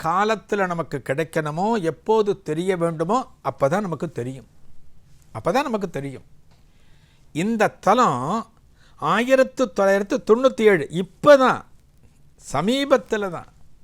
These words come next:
அது வரைக்கும் நமக்கு தெரியாது. ஆயிரத்து தொள்ளாயிரத்து தொண்ணூத்தி எட்டுல, அதுக்கு அடுத்த வருஷம் நைன்டீன் நைன்டி எயிட்ல பார்த்தீங்கன்னா,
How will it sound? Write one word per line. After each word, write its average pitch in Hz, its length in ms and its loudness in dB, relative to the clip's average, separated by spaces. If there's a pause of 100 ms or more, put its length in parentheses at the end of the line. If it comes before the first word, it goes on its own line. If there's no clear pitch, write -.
(180)
அது 160 160 -2
வரைக்கும் 262 260 0
நமக்கு 226 160 -2
தெரியாது. 156 480 -6 (1400)
ஆயிரத்து 262 760 0
தொள்ளாயிரத்து 190 580 0
தொண்ணூத்தி 233 440 -2
எட்டுல, 170 500 -2 (1400)
அதுக்கு 123 180 -6
அடுத்த 175 180 -4
வருஷம் 120 220 -6
நைன்டீன் 160 400 -6
நைன்டி 170 400 -6
எயிட்ல 170 380 -6
பார்த்தீங்கன்னா, 127 760 -10